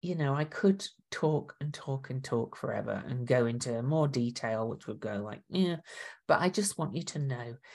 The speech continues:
that this new moon is quite astounding. It's not, um, not easy, but then Capricorn is related to hard work.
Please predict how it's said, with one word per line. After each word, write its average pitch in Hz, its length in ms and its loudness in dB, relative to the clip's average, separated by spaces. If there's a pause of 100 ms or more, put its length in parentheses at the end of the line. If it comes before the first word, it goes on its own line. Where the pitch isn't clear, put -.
(320)
that 135 220 0
this 196 420 6
new 151 320 0
moon 139 560 0
is 160 380 -2
quite 202 420 -2
astounding. 135 840 -4 (180)
It's - 400 -4
not, 233 340 2 (300)
um, 160 420 -8 (720)
not 196 140 2
easy, 131 540 2
but - 160 4
then 185 180 2
Capricorn 202 680 2
is 156 220 0
related 139 560 0
to 147 160 -6
hard 131 540 -4
work. 113 420 -8